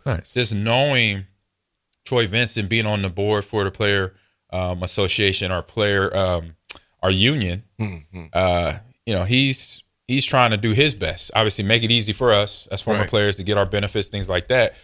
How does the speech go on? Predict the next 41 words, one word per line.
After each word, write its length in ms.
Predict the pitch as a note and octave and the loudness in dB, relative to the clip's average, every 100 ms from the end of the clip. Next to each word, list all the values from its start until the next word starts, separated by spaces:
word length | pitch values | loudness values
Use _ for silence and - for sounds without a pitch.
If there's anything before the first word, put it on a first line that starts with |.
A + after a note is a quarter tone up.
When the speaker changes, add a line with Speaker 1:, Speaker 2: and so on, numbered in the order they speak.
| _ | _
Speaker 2:
but 120 | A#2+ B2+ | 0 4
also 300 | D3 - A2 | 4 4 -4
keep 260 | - C3 G2+ | -6 -6 -6
an 80 | - | -6
even 260 | A#2+ G2+ | -6 -6
playing 300 | F#2 A#2+ A2+ G2+ | -8 -6 -6 -6
field 300 | G#2 F#2+ F2 | -4 -4 -4
because 360 | - G2 F2+ - | -6 -6 -6 -12
Speaker 3:
Yep. 100 | - _ | -20 _
Speaker 2:
as 200 | G2+ G#2+ | -2 0
we 120 | C3+ C3 | 0 2
know, 400 | C#3+ A#2+ G#2+ - _ _ | 2 2 -2 -6 _ _
I 80 | A#2 | -4
mean, 180 | A#2 A2+ | 0 0
as 200 | B2 A2 | 0 -2
some 200 | - G3 | 0 0
of 60 | D3+ | 2
y'all 180 | A2 | 0
know, 120 | A2 G#2+ | 0 -2
you 160 | A2+ | -2
really 220 | A2+ C3+ | -2 0
watch 260 | B2 A#2+ A#2 | 0 0 0
football 340 | B2 G#2+ G2+ G2+ | -6 -2 0 0
out 100 | G2+ | -2
there. 120 | G2 | -6
If 80 | G#2+ | -6
you, 120 | F#2 | -8
if 60 | B2 | -8
you 80 | |
pay 220 | C3+ D3+ B2 | -4 -2 -2
attention, 600 | - D3+ D#3 G#2 F#2+ F#2 _ _ _ _ | -2 -6 -6 -6 -8 -10 _ _ _ _
the 80 | G2 | -16
power 800 | - - F3 F#3+ C3 G#2+ G2+ G2 _ _ _ _ _ _ | -6 0 2 2 0 -2 -2 -6 _ _ _ _ _ _
get 180 | A#2+ A2 | -8 -6
dictated, 560 | C3 C3 - A2+ G2 - _ _ | -4 -4 -4 -2 -2 -6 _ _
gets 220 | B2+ B2 - | -8 -8 -8
dictated 560 | C3 - A#2+ G2+ D2+ | -10 -6 -6 -6 -6
now 440 | F2+ G2+ E2 E2 - | -4 -4 -4 -10 -14
in 120 | F2+ | -12
the 60 | - | -6
offseason. 500 | G#2 G2 E2+ D#2 | -4 -4 -12 -20